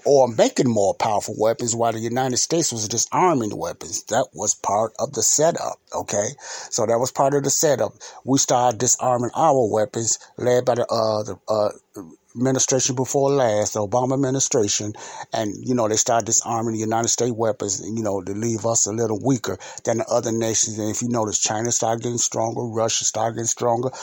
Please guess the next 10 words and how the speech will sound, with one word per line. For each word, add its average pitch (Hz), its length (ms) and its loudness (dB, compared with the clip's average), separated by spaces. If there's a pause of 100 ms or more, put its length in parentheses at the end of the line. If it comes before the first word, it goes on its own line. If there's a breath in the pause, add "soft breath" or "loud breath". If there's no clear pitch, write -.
(160 loud breath)
Iran 110 420 0
started, 113 400 0 (160)
you 117 180 -4
know, 104 220 0 (160)
building 113 280 0
their 113 120 0
bombs. 113 460 0
Iran 110 480 0
was 98 200 -2 (340 loud breath)
granted 120 380 0